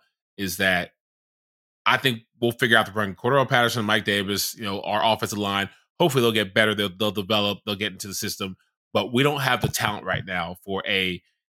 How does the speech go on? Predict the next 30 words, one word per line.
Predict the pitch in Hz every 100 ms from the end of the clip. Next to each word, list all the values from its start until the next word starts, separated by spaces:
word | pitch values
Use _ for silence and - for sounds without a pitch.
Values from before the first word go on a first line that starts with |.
| _ _ _ _ _
guaranteed | 123 127 131 131 - 110 117 113 107 113 -
sack | - - 123 110 -
monster, | 98 87 - 82 -
a | -
sack | - 127 117 -
master. | 101 85 - 85 82 -
And | 107
I, | - 110
that | 107 117 123
needs | 117 -
to |
be | 104 107
part | - 117 107
of | - 104 95 - _ _ _
everyone's | 110 104 107 90
New | 104
Year's | 98 101
Eve | 98
resolution, | 98 92 95 90 - 90 90
uh, | - 92 90 87 117
New | 113
Year's | 107 95
resolution | 98 95 95 92
if | 87
they're | 95
part | 104 92
of |
the | 87
Falcons | 95 85 85 85 _
organization. | 90 87 87 85 -